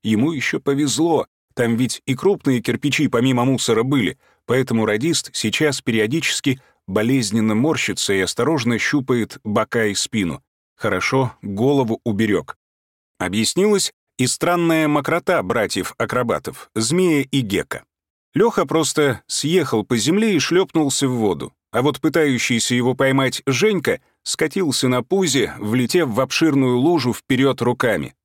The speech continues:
Ныряльщик, блин. А потом, не желая зачерпнуть воду в сапоги,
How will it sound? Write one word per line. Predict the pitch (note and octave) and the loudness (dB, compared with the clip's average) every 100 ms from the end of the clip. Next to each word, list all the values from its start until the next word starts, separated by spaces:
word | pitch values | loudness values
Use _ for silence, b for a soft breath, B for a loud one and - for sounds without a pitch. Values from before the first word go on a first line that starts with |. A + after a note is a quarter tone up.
| _ - | _ 0
Ныряльщик, | C3 C#3 A2 G#2+ F#2 - F2+ D#2 | 2 2 2 2 0 -2 -6 -6
блин. | D#2+ A2 A2+ C#2 _ _ _ _ | -2 0 0 -2 _ _ _ _
А | - F#2+ | -6 -2
потом, | G2+ - E3+ C#3 - | -2 0 2 2 -2
не | A2+ A2+ | -2 0
желая | C3 C#3+ A#2+ | 2 2 2
зачерпнуть | G2 A#2 C#3+ C#3 C#3 B2 - | 0 -2 -2 0 0 0 0
воду | A2 C3+ G2+ | 0 0 0
в | - | -2
сапоги, | A#2 B2+ C#3 E3+ | -2 0 -2 -2